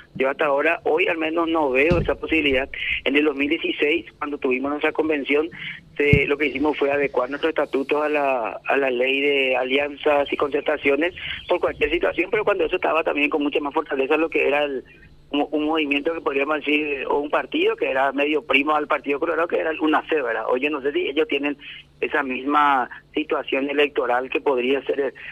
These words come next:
favorable aparte. Con lo que tiene que ver con el desbloqueo de lista hoy, por más que uno haya, haga acuerdos, ¿cómo generas esos acuerdos con respecto a, a cargos pluripersonales? O sea,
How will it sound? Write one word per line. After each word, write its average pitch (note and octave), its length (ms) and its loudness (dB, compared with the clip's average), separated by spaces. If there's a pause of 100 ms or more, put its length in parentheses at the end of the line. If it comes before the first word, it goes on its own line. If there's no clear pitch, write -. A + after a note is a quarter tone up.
(140)
favorable C#3 540 4
aparte. C3 560 -2 (300)
Con B2+ 160 -2
lo C3 60 -8
que C#3+ 100 0
tiene C3+ 260 -2
que E3 120 0
ver D3+ 80 -2
con D3+ 180 0
el D#3 100 0
desbloqueo D#3 480 2
de F3 120 0
lista D#3+ 340 0
hoy, C3 260 0 (300)
por C3 120 0
más C3 140 2
que D#3+ 120 -6
uno D#3 220 4
haya, D3 360 2
haga D3+ 240 4
acuerdos, C3+ 520 2 (180)
¿cómo E3 440 0
generas E3 480 2
esos E3+ 320 2
acuerdos D3+ 380 2
con E3+ 80 2
respecto D3+ 360 0
a, D3 240 4
a C#3 60 0
cargos D3 420 2
pluripersonales? D#3 920 2
O G2 60 -8
sea, G#2+ 220 2